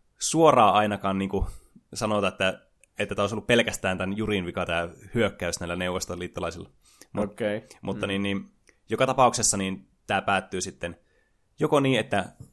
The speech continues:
Speaker 1: nämä liittoutuneet voittaa, tai sitten, että nämä neuvostoliittolaiset on vallannut maailmaa ja päässyt sitten tästä Jurista eroon, tai niin ne ainakin luulee.
Speaker 2: Ja sitten ne neuvostoliittolaiset varmasti antaa maailman takaisin
Speaker 1: Mm.
Speaker 2: niille oike-, alkuperäisille omistajille.
Speaker 1: <laughs> Niin,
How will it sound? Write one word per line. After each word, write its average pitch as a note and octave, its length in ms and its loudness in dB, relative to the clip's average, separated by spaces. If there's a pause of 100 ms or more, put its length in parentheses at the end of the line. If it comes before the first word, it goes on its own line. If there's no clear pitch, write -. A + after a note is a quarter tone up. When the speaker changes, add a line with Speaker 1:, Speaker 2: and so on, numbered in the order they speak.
Speaker 1:
nämä F#2 260 -2 (440)
liittoutuneet A#2+ 520 0
voittaa, A2 440 0 (240)
tai F2 160 -2
sitten, - 320 -4 (140)
että G2 180 -8 (340)
nämä F#2 160 -4
neuvostoliittolaiset F#2+ 720 -4
on F2 100 -10
vallannut G2 300 0
maailmaa F#2 280 -2
ja E2+ 40 -4
päässyt - 240 -6
sitten - 180 -16
tästä - 200 -12 (200)
Jurista G#2 420 -4
eroon, F2 340 -4 (160)
tai E2 160 -6
niin G2+ 220 0
ne F#2 60 2
ainakin G2 380 -2
luulee. A#2 400 0 (680)
Speaker 2:
Ja A#2 120 -2
sitten A#2 420 2
ne A#2+ 120 4
neuvostoliittolaiset A2+ 920 2
varmasti G#2 340 2
antaa G#2 300 4
maailman G2+ 460 4
takaisin G2 560 -6
Speaker 1:
Mm. A2 60 2
Speaker 2:
niille A2 260 2
oike-, G#2 440 0
alkuperäisille A2+ 760 0
omistajille. G2+ 720 -6
Speaker 1:
<laughs> - 1120 -18
Niin, G2 260 -2